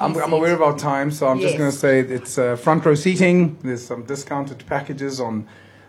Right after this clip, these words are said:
Speaker 1: on products, et cetera, but it's mainly front row seating and entry into the venue quickly, 'cause it is always fully booked.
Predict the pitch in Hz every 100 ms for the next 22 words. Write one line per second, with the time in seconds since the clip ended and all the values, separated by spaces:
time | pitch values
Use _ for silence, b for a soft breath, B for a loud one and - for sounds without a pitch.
0 | - 120 113 107 - 151 143 143 123 131
1 | 135 139 131 135 135 147 151 156 151 151
2 | 143 135 123 135 127 120 127 131 139 127
3 | 127 120 117 117 117 135 139 101 117 131
4 | 131 135 131 120 120 - 127 120 131 -